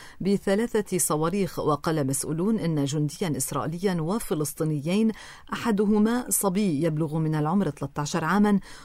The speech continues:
أصيبوا بجروح خطيرة في تبادل لإطلاق النار على حدود قطاع غزة،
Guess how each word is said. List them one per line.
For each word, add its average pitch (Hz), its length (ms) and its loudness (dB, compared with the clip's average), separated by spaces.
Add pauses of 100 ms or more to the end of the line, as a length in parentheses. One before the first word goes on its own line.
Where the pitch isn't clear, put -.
(120)
أصيبوا 254 440 4
بجروح 170 420 -2
خطيرة 196 520 0
في 175 160 -2
تبادل 175 560 2
لإطلاق - 400 -2
النار 202 340 2
على 143 280 -2
حدود 190 320 -2
قطاع 220 420 -2
غزة، 175 460 0